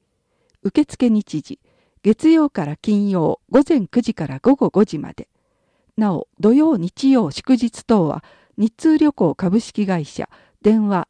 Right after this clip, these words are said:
三五七三八三五零、午前十時から午後六時まで、電話受付のみへ。抽選、区民抽選予約。区内在住の方のみ申し込めます。申し込み期間、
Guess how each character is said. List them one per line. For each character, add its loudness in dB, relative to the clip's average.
三 0
五 2
七 -2
三 -6
八 -10
三 0
五 2
零、 -8
午 0
前 -2
十 0
時 -10
か -14
ら -12
午 0
後 -2
六 -4
時 -6
ま -12
で、 -20
電 -2
話 -4
受 -8
付 -14
の -8
み -14
へ。 -12
抽 2
選、 -6
区 0
民 2
抽 2
選 0
予 -2
約。 -10
区 0
内 0
在 0
住 0
の 0
方 -4
の 2
み 0
申 -2
し -12
込 -4
め -4
ま -10
す。 -20
申 4
し -14
込 0
み -2
期 -20
間、 -14